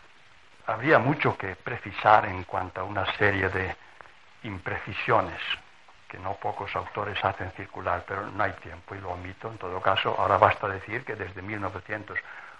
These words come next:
ochenta y nueve la cuestión está juzgada. Bien, y así llegamos al término de la guerra,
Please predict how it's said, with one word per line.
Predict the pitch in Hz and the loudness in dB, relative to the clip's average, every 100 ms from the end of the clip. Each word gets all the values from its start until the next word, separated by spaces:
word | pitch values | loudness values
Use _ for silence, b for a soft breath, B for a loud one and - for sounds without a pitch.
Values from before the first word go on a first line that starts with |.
| B | B
ochenta | 101 - 131 135 101 | -14 -6 -6 -4 -6
y | |
nueve | 107 135 139 147 - B B - | 2 2 4 0 -2 B B -6
la | 92 | -6
cuestión | - 104 - 120 107 | -6 -10 -6 -4 -4
está | - 104 - | -4 -6 -6
juzgada. | - - - - - - - - - - - 123 - - - b b b b b b b b b - - - - - - - | -10 -10 -6 -6 -6 -20 -20 -20 -20 -20 -12 -12 -12 -20 -20 b b b b b b b b b -20 -20 -20 -20 -20 -20 -10
Bien, | 175 151 | 0 4
y | 139 | 6
así | 160 233 | 6 8
llegamos | 196 196 202 - | 10 12 10 6
al | 160 143 | 4 6
término | 180 180 185 190 | 6 4 4 4
de | 160 | 8
la | 151 | 8
guerra, | 117 101 90 | 10 8 6